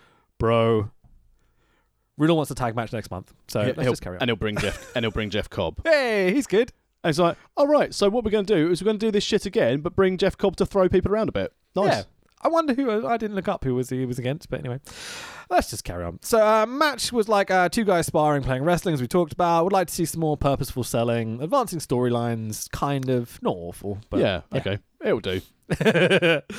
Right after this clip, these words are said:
Speaker 1: So we cut backstage for an M V P
Speaker 2: Woo
Speaker 1: interview.
Speaker 2: woo!
Speaker 1: Stokely Hathaway jumps interrupt, jumps in to interrupt M V P.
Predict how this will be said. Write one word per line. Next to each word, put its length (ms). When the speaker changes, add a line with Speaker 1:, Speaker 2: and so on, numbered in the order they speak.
Speaker 1:
So 200
we 100
cut 200
backstage 540
for 60
an 60
M 240
V 180
P 340
Speaker 2:
Woo 60
Speaker 1:
interview. 200
Speaker 2:
woo! 1080
Speaker 1:
Stokely 460
Hathaway 540
jumps 380
interrupt, 640
jumps 280
in 220
to 160
interrupt 400
M 160
V 180
P. 300